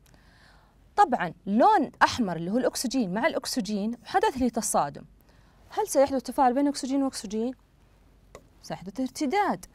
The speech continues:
إذن هنا الاتجاه غير صحيح. الاتجاه غير صحيح، أكسجين مقابل أكسجين. لابد أن يكون أكسجين مقابل شيء آخر، لأن الأكسجين سالب والأكسجين أيضًا سالب. يحدث تنافر. إذن ارتداد. نرى في بي. لاحظ.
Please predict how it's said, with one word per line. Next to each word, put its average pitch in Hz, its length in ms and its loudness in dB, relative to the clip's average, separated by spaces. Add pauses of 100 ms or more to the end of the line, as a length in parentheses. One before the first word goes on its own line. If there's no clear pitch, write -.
(300)
إذن 359 180 2
هنا 523 240 2
الاتجاه 320 500 2
غير 311 180 0
صحيح. - 500 -4 (960)
الاتجاه 202 440 -2
غير 339 140 2
صحيح، - 400 -8
أكسجين 339 400 0
مقابل 294 460 4 (200)
أكسجين. 175 520 -8
لابد 311 260 0
أن 359 120 0
يكون 349 220 0
أكسجين 311 340 -2
مقابل 254 320 2
شيء 302 280 2
آخر، 240 140 -2
لأن 214 100 -4
الأكسجين 302 360 -2
سالب 311 400 4
والأكسجين 269 480 2
أيضًا 220 240 -2
سالب. 277 380 2 (440)
يحدث 202 240 -8
تنافر. 370 520 2 (400)
إذن 285 160 4
ارتداد. 185 420 2 (920)
نرى 330 240 8
في 294 180 0
بي. 190 180 -2 (640)
لاحظ. 214 340 6